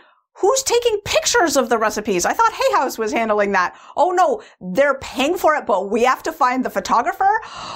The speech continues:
Oh my goodness, how long do we have to do it? A week. Awesome." Uh, and then my team jumped in and, like, started this process. So thank you to my team. Um,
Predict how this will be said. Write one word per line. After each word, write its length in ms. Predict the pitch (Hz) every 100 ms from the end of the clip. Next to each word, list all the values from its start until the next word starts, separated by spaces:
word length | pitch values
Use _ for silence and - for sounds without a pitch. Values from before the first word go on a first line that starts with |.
| -
Oh 120 | - 339
my 120 | 453
goodness, 380 | 466 427 277 -
how 380 | 208 247 - 427
long 140 | 415 415
do 60 |
we 60 | 392
have 140 | 349
to 80 | 349
do 140 | 381
it? 180 | 269 - -
A 100 | 277
week. 440 | 262 381 349 - - _
Awesome." 460 | 240 285 302 190 170 - - - -
Uh, 440 | 240 220 214 196 - _ -
and 180 | 220 226
then 100 | 214
my 140 | 208
team 320 | 208 294 226
jumped 300 | 214 208 196
in 280 | 202 196 190
and, 160 | 175 175
like, 300 | 165 165 -
started 380 | - 196 190
this 120 | 180 175
process. 480 | - 175 175 175
So 240 | - 185 170
thank 320 | - 214 240
you 140 | 240
to 120 | 214 196
my 140 | 175
team. 520 | 175 202 175 160 170 -
Um, 500 | 175 170 165 156